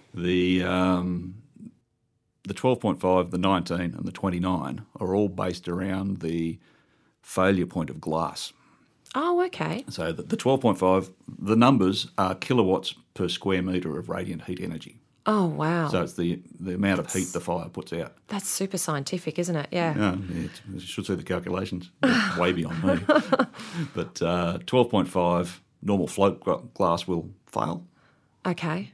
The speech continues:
Speaker 1: bal nineteen or nineteen kilowatts. Uh, float glass that has a screen in front of it will fail.
Speaker 2: Okay.
Speaker 1: bal twenty-nine, toughened glass will fail.
Speaker 2: Okay, so that obviously then impacts clearly. You're thinking about the windows, which are cl-,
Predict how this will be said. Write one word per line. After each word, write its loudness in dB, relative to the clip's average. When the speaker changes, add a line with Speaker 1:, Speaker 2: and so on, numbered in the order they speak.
Speaker 1:
bal -4
nineteen -2
or -8
nineteen -4
kilowatts. -2
Uh, -10
float 2
glass -2
that -6
has -4
a -12
screen 2
in -2
front 2
of -4
it -16
will -2
fail. -2
Speaker 2:
Okay. 0
Speaker 1:
bal -4
twenty-nine, -2
toughened -4
glass -8
will -16
fail. -12
Speaker 2:
Okay, -4
so 0
that 0
obviously 0
then -2
impacts -4
clearly. -4
You're -2
thinking -2
about -2
the 0
windows, 0
which -4
are -4
cl-, -4